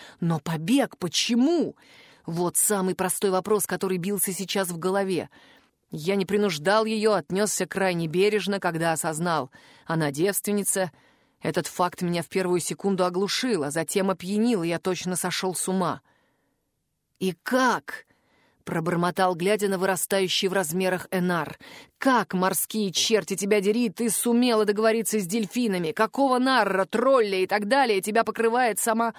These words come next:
магия моря? Ты кто, рыжеволоска?"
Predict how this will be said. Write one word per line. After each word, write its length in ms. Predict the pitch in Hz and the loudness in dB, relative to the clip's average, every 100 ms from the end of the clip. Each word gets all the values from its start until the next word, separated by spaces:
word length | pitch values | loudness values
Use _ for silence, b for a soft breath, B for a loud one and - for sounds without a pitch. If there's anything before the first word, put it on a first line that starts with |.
| B - | B 0
магия 500 | 226 254 220 254 254 | 2 4 2 2 2
моря? 500 | 269 294 214 156 - _ _ _ _ _ _ _ | 2 2 2 0 -4 _ _ _ _ _ _ _
Ты 160 | 269 233 | 0 0
кто, 560 | - - 302 247 - b b b b - | -4 -2 0 0 -4 b b b b -10
рыжеволоска?" 1000 | 165 147 180 202 247 254 - - 107 - | -6 -4 -2 0 2 2 0 -4 -8 -10